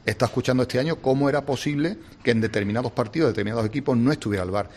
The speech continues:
Hemos visto como la Conference League, como determinadas, eh, rondas de preliminatorias de, de, eh, competiciones europeas no entraba.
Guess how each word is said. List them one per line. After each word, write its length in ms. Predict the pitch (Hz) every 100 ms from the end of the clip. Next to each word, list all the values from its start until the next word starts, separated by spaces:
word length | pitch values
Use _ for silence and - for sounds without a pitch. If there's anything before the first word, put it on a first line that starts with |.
| - - -
Hemos 160 | 123
visto 160 | 135 151
como 180 | 139 117
la 140 | 107
Conference 500 | 143 143 147 117 92
League, 160 | 123 123
como 220 | 107 104
determinadas, 1000 | 101 101 110 107 113 143 151 - - - 113 110 101 -
eh, 220 | 113 107
rondas 460 | 104 151 147 185 - - - -
de 380 | 120 104 113 110 110 -
preliminatorias 680 | 117 110 110 104 139 160
de, 180 | 123 110
de, 300 | 101 98 95
eh, 240 | - 101 95
competiciones 500 | 104 101 95 127 120
europeas 320 | 117 117 131
no 60 | 123
entraba. 340 | 113 95 87